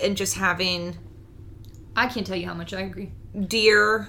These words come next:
Speaker 1: or whatever.
Speaker 2: Just
Speaker 1: Let's get a
Speaker 2: mountain
Speaker 1: little
Speaker 2: hikes.
Speaker 1: creative.
Speaker 2: Yeah, let's do a, let's, hey, more is more.
Speaker 1: Yeah, I agree.
Speaker 2: I wanna show you some pictures of these, and I, I will post them, but they're just so,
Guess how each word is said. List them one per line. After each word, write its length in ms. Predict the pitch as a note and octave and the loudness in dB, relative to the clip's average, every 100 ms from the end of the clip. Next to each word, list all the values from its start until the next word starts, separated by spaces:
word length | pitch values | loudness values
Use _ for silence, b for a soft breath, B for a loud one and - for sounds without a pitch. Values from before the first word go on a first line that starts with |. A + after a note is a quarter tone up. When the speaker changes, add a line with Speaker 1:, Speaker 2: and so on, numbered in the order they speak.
| - | -6
Speaker 1:
or 320 | G3+ G3+ F#3 | 2 4 4
whatever. 420 | F3+ G3+ G#3 G#3 | 6 6 6 6
Speaker 2:
Just 360 | A3+ B3+ - - | 6 6 4 4
Speaker 1:
Let's 260 | D4+ G#4 - | 8 8 12
get 120 | A#4+ | 12
a 20 | |
Speaker 2:
mountain 120 | A#4+ A#4+ | 12 12
Speaker 1:
little 160 | A#4 | 12
Speaker 2:
hikes. 100 | - | 12
Speaker 1:
creative. 680 | G#4 F#4 G4+ G4 A#3 - A#3+ | 10 12 12 12 10 6 4
Speaker 2:
Yeah, 280 | A3+ F3+ G#3 | 8 8 6
let's 340 | A#3+ C4 - - | -2 -2 -8 -10
do 440 | F#3+ - B3+ C4 | -10 -6 -2 0
a, 180 | A#3+ A3 | -2 -2
let's, 300 | A#3 D#4 - | -2 -4 -4
hey, 200 | A#3 A3 F#3 | -6 -2 -2
more 200 | F#3+ A#3+ | -2 -4
is 140 | - | -6
more. 200 | F3+ F#3 - | -8 -10 0
Speaker 1:
Yeah, 260 | B3+ B3 - - - | 4 4 2 -14 4
I 100 | G#3 | 8
agree. 380 | C4+ A3+ A3+ D#3 - - - - | 8 6 0 -4 -14 -20 -18 -4
Speaker 2:
I 140 | A#3 D4+ | 4 4
wanna 160 | F4 F4+ | 4 -2
show 140 | C#4+ | -2
you 160 | A#3 A#3+ | -2 -4
some 160 | G#3+ | -4
pictures 300 | G#3 G3+ F#3+ | -6 -4 -2
of 60 | G3 | 0
these, 200 | G#3 G3+ | 0 -2
and 120 | F#3 | -4
I, 160 | F3+ F3 - | -2 -4 -2
I 160 | E3 | 0
will 320 | F#3+ F#3 F#3 F#3 | 0 0 -2 -2
post 360 | G#3 F#3+ - | 0 -2 0
them, 400 | G#3+ G#3 G#3+ G#3 - | 0 2 0 -4 -2
but 180 | G#3+ G#3 | -2 0
they're 160 | G#3 | 0
just 600 | F#3 B3+ B3 - - - | 0 0 0 -2 -6 -4
so, 720 | - G3+ G3+ G#3 G3+ G3+ G3+ | 0 4 6 4 2 0 -2